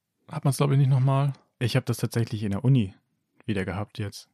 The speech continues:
Speaker 1: Auch so viele?
Speaker 2: Also ich hatte das Glück.
Speaker 1: Wo man jetzt mal
Speaker 2: Ja.
Speaker 1: zu sagen kann, es ist ja nicht immer gleich, also viel ist ja nicht immer gleich gut.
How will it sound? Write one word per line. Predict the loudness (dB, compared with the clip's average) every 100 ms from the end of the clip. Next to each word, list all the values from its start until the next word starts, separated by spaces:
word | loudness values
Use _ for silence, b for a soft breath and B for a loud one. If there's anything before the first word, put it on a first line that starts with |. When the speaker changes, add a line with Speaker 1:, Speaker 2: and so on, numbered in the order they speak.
| -8
Speaker 1:
Auch | -6
so | 2
viele? | 4
Speaker 2:
Also | 4
ich | 2 0
hatte | 0
das | 0
Glück. | 2 0 0 b b b b b b b b _ _ _ _ _ _ _ -20 _ 6
Speaker 1:
Wo | 10
man | 10
jetzt | 10
mal | 6
Speaker 2:
Ja. | 6
Speaker 1:
zu | 4
sagen | 4 4
kann, | 4 2
es | 0
ist | 0
ja | 0
nicht | 2
immer | 0 0
gleich, | 0 -2 -2 -4
also | -6
viel | -4 0 0
ist | 0
ja | 0
nicht | 0
immer | -2
gleich | -4 -8
gut. | -10 -8